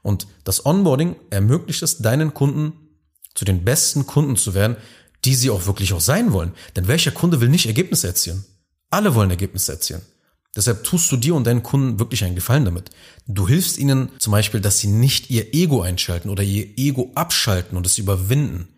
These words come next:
Du hilfst ihnen nicht, sich immer in einen bewährten Prozess einzumischen, nicht dazwischen zu funken, sich daran zu halten, damit sie diese Ergebnisse noch schneller bekommen oder damit sie die überhaupt bekommen.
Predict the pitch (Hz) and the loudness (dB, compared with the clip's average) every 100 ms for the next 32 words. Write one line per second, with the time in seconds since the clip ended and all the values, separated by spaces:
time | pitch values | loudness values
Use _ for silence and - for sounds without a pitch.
0 | _ _ _ - 95 131 160 - 139 135 | _ _ _ -4 2 2 2 0 2 0
1 | 135 - _ _ _ _ _ _ _ 117 | -2 -10 _ _ _ _ _ _ _ 0
2 | 123 165 - - 127 - 151 151 139 127 | 2 4 2 0 -2 2 2 4 2 2
3 | 120 113 104 101 92 123 151 135 120 110 | 2 2 4 2 2 2 0 -2 -4 -4
4 | 101 139 151 - - - _ _ - 143 | -2 -2 0 -2 -4 -8 _ _ -2 2
5 | 185 175 - 104 92 - 90 131 - 117 | 2 2 2 2 0 0 0 0 0 -2
6 | - 170 - 143 104 - 98 90 - 87 | 0 0 2 0 -2 -2 -4 -2 -6 -10
7 | _ _ _ 113 - 127 127 - 101 139 | _ _ _ -2 0 0 0 0 -2 0
8 | 147 147 - - _ _ _ - 123 165 | 0 -2 -12 -18 _ _ _ 2 4 4
9 | 165 120 104 107 110 120 127 131 - _ | 2 0 2 0 0 -2 -2 -2 -6 _
10 | - 113 151 - 147 139 104 - 101 98 | -2 0 2 0 2 2 0 -2 0 2
11 | 98 101 110 110 - 117 120 101 123 165 | 2 0 0 -2 -2 -2 -2 0 -2 -2
12 | - - - 85 85 | -4 -4 -6 -6 -8